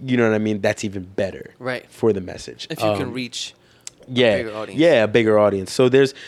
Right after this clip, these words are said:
Speaker 1: so there's different ways that we're, we, you know, we're, we, we've been over, over the course of, you know, the past,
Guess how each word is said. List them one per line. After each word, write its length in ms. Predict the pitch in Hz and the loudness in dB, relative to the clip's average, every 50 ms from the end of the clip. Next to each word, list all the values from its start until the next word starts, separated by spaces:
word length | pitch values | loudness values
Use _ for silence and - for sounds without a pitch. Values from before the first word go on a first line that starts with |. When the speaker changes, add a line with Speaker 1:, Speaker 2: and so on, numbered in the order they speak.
| - - | -20 -16
Speaker 1:
so 180 | - - - 147 | -10 0 0 2
there's 200 | 139 143 143 131 | 2 2 2 2
different 300 | 147 175 175 170 139 139 | 0 0 2 0 2 2
ways 180 | 151 151 156 139 | 2 2 4 4
that 120 | 139 123 | 2 2
we're, 320 | 117 120 127 123 117 107 - - | 4 4 4 4 2 2 -2 -6
we, 220 | - 101 123 127 | -8 -6 -6 -4
you 140 | 113 123 127 | -2 -2 0
know, 100 | 117 110 | 0 2
we're, 280 | 110 113 113 113 107 | 4 4 4 2 2
we, 200 | 98 117 117 117 | 0 0 0 0
we've 320 | 113 110 - 120 117 110 107 | 0 -2 -2 -4 -4 -2 0
been 180 | 117 113 110 | 0 2 2
over, 480 | 110 110 110 104 110 110 107 107 107 - - _ - | 2 2 0 2 0 0 2 0 0 -2 -6 _ -4
over 200 | 123 127 120 117 | -4 -2 0 -2
the 80 | 117 | -2
course 260 | 110 - - 143 - - | 0 0 -2 0 0 0
of, 260 | 117 107 104 131 - - | -2 -4 -4 -10 -12 -8
you 120 | 127 139 | -4 -2
know, 220 | 120 107 104 104 | -2 0 -2 -2
the 80 | 104 107 | -4 -4
past, 340 | - - 127 117 110 - | -4 -2 -2 -2 -4 -6